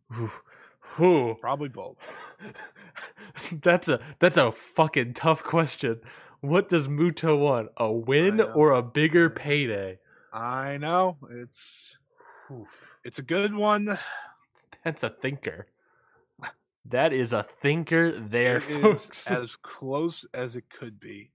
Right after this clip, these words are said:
Speaker 2: unfortunately. <laughs>
Speaker 1: Holy shit. I, I'm gonna think about that for the rest of my week.
Speaker 2: You're
Speaker 1: Uh,
Speaker 2: welcome. You're
Speaker 1: <laughs>
Speaker 2: welcome. Um, but yeah, this is, uh, the best part about this upcoming show is we're gonna see Tanahashi and, uh, Muto.
Speaker 1: Yeah.
Speaker 2: I'm sure Ma-,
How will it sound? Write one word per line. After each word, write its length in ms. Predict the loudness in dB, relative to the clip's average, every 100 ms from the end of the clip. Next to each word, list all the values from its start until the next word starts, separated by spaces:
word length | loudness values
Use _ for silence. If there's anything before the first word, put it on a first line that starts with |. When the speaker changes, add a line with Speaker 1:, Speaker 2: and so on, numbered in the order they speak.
| -20
Speaker 2:
unfortunately. 1080 | -20 -20 -20 -18 -8 -8 -6 -10 -14 -14 -14 _
<laughs> 100 | -12
Speaker 1:
Holy 600 | -6 -4 -6 -8 -10 -10
shit. 360 | -10 -8 -8 -6
I, 160 | -4
I'm 60 | -4
gonna 280 | -4 -4 -4
think 240 | -2 -4
about 200 | -2 -4
that 200 | -4 -4
for 60 | -6
the 60 | -8
rest 240 | -8 -8
of 40 | -8
my 140 | -8
week. 380 | -8 -12 -16 -20 _ _ -20 -20 -20 -20 _ -4
Speaker 2:
You're 120 | 0
Speaker 1:
Uh, 40 |
Speaker 2:
welcome. 380 | 2 2 0 -6 -8 _ -14
You're 120 | -6 -2
Speaker 1:
<laughs> 40 |
Speaker 2:
welcome. 380 | -2 -4 -10 -16 _ -12
Um, 440 | -4 -2 -2 -4 -10
but 140 | -12
yeah, 240 | -8 -8
this 320 | -8 -12 -14 -14
is, 240 | -16 -12
uh, 200 | -10 -10
the 80 | -10
best 260 | -4 -4 0
part 180 | 0 2
about 180 | 0 -6
this 160 | -10
upcoming 380 | -10 -10 -12 -12
show 340 | -10 -6 -4 -6
is 100 | -10
we're 80 | -14
gonna 220 | -12 -14
see 160 | -14 -14
Tanahashi 800 | -12 -10 -8 -10 -10 -12 -12 -14
and, 180 | -14
uh, 160 | -14 -14
Muto. 640 | -16 -18 -14 -12 -10 -12 -16 -20 -20 _ _
Speaker 1:
Yeah. 220 | -4 -2 -2
Speaker 2:
I'm 100 | -10
sure 220 | -10 -10
Ma-, 160 | -10